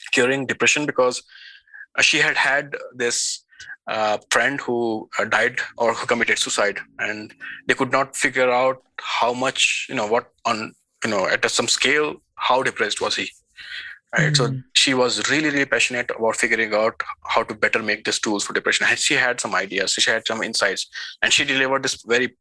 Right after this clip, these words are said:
Speaker 1: powerful talk. And, you know, she woke up, the talk was, you know, watched live, obviously, but also it was, some people watched it on recorded video.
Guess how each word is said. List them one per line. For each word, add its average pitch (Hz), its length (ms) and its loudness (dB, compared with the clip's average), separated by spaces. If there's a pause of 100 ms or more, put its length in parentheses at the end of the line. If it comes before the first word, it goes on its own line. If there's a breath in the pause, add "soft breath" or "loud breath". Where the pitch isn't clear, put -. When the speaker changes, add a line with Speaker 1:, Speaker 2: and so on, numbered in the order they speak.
Speaker 1:
powerful 113 460 2 (200)
talk. 113 340 2 (480 loud breath)
And, 120 400 0 (140)
you 123 60 -8
know, 131 240 -4 (180)
she 120 300 2
woke 120 260 2
up, 196 260 0 (260)
the 127 140 2
talk 117 400 -2
was, 127 460 0
you - 100 -6
know, 110 240 0 (100)
watched 117 300 4
live, 143 240 2
obviously, 156 400 0
but 160 180 0
also 120 460 0 (280 loud breath)
it - 100 -6
was, 117 180 4
some 123 100 0
people 120 240 0
watched 113 240 2
it 120 120 -4
on 113 180 -2
recorded 110 340 0
video. 165 280 0